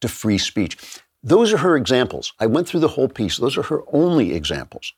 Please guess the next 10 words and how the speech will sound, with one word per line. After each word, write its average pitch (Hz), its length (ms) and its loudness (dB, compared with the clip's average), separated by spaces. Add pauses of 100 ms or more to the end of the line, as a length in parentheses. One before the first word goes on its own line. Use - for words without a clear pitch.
okay? 82 380 -8 (220)
She - 100 -10
doesn't 202 300 -2
cite - 340 -2
the 180 60 0
fact 85 340 0
that 95 140 -6
there 104 120 2
are 101 160 4
riots 110 540 4